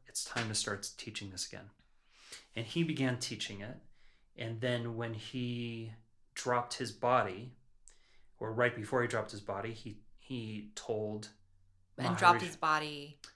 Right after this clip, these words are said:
Speaker 2: means dying. But we don't
Speaker 1: Uh,
Speaker 2: call it
Speaker 1: no,
Speaker 2: that?
Speaker 1: because we don't die.
Speaker 2: Okay.
Speaker 1: Your body does, but you don't. You are not your body. So when we talk about bo-, we can say body death.
Speaker 2: Okay.
Speaker 1: That's, that's a little easier.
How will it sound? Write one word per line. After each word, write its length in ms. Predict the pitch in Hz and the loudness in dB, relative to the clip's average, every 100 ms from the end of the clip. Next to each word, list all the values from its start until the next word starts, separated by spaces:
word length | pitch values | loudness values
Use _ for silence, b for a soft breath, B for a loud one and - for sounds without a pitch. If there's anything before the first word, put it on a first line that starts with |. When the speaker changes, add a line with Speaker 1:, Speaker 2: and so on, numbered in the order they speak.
| _ | _
Speaker 2:
means 300 | 156 147 139 | -10 -8 -8
dying. 500 | - 120 120 110 - 165 _ _ _ _ - - | -6 -4 -4 -6 -12 -16 _ _ _ _ -14 -4
But 100 | 127 | 2
we 60 | |
don't 100 | 123 | 4
Speaker 1:
Uh, 140 | 117 117 | 4 4
Speaker 2:
call 120 | 117 | 6
it 40 | |
Speaker 1:
no, 220 | 170 226 139 | 10 12 10
Speaker 2:
that? 100 | 131 | 8
Speaker 1:
because 320 | 131 127 113 | 4 0 -2
we 80 | 117 | 0
don't 260 | 113 104 | -2 -2
die. 480 | 107 131 131 - - - - | 0 4 4 2 -6 -20 -16
Speaker 2:
Okay. 280 | 170 139 139 | -10 -8 -8
Speaker 1:
Your 100 | 101 | -8
body 460 | 98 101 113 147 131 | -10 -4 -2 0 -4
does, 480 | 104 - - - - - | -6 -12 -8 -6 -6 -12
but 120 | - 90 | -14 -12
you 320 | 98 107 120 | -12 -8 -6
don't. 320 | 101 85 82 | -6 -10 -14
You 80 | 107 | -8
are 80 | 101 | -6
not 160 | 101 - | -6 -10
your 80 | |
body. 420 | 101 104 98 - - B B B - | -8 -6 -6 -10 -20 B B B -6
So 280 | - 120 110 | 0 2 4
when 200 | 113 113 | 2 2
we 180 | 113 107 | 0 -2
talk 320 | - 120 113 | 4 4 4
about 420 | 120 107 104 - - _ _ _ _ _ | 2 2 0 -4 -16 _ _ _ _ _
bo-, 360 | - 151 143 123 - | 2 10 10 8 0
we 100 | 147 | -4
can 140 | 127 123 | 0 4
say 160 | 139 | 4
body 380 | 127 110 107 92 | 4 2 0 -2
death. 240 | - - - | -8 -12 -6
Speaker 2:
Okay. 240 | 185 175 - - | -4 -2 -4 0
Speaker 1:
That's, 260 | 110 101 - | 0 0 0
that's 240 | 117 110 | 0 0
a 40 | |
little 200 | 113 101 | -2 -4
easier. 420 | 85 107 104 - | -6 -6 -6 -8